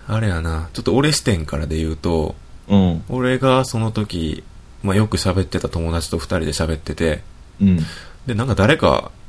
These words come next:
Speaker 1: 知らん人入れようかってなって、
Speaker 2: うん。
Speaker 1: アッ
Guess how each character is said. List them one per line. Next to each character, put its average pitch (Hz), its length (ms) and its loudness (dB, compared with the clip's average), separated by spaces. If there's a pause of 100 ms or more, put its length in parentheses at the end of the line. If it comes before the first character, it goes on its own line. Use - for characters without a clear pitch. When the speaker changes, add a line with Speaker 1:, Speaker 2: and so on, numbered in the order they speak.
(220)
Speaker 1:
知 - 140 -6
ら 117 120 -2
ん 113 40 -2
人 90 240 -2
入 85 100 -2
れ 95 80 6
よ 95 100 6
う 92 40 0
か - 240 -6
っ - 40 -20
て - 100 -12
な 80 100 -6
っ - 20 -16 (220)
て、 127 280 2 (360)
Speaker 2:
う 101 60 8
ん。 92 160 8
Speaker 1:
ア 104 60 2
ッ 104 60 0